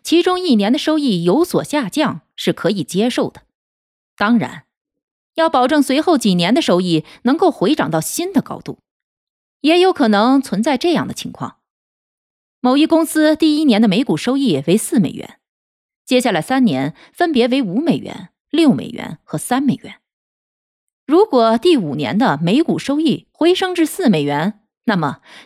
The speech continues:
即使与之前的三美元相比，有了百分之三十三的增长，这一业绩却仍不能让人满意。如果它看起来还算乐观的话，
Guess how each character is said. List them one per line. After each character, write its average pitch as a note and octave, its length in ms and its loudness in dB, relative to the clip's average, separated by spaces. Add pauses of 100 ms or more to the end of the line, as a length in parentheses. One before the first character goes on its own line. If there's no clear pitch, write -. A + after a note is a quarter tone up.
即 E4 220 2
使 F#3 340 2
与 G3 140 2
之 D#4+ 200 0
前 A3 160 0
的 B3 60 4
三 F4+ 260 -2
美 D#4 140 2
元 C3 160 -6
相 D3 220 -6
比， C#3+ 240 -10 (180)
有 F3+ 140 2
了 F#3 80 0
百 - 180 -6
分 F#3+ 140 -4
之 G#3 100 -4
三 C#4+ 220 -2
十 A#3+ 80 -4
三 D4+ 200 -2
的 C4+ 60 0
增 C#3 220 -4
长， - 220 -12 (520)
这 G4 220 2
一 B3 180 2
业 C#4 160 4
绩 A3+ 320 -2 (220)
却 D4+ 200 2
仍 F4+ 280 0
不 E4+ 100 2
能 D#3+ 320 -2
让 F3 160 -2
人 D3 140 -8
满 F3 240 -4
意。 E3 220 -12 (920)
如 F4 220 2
果 B3 100 2
它 A#3+ 140 0
看 C4+ 260 0
起 F3+ 140 -2
来 C#3+ 260 2
还 F#3 260 -4
算 A3+ 240 0
乐 D4+ 240 0
观 C3+ 220 -4
的 D3 60 -10
话， - 300 -10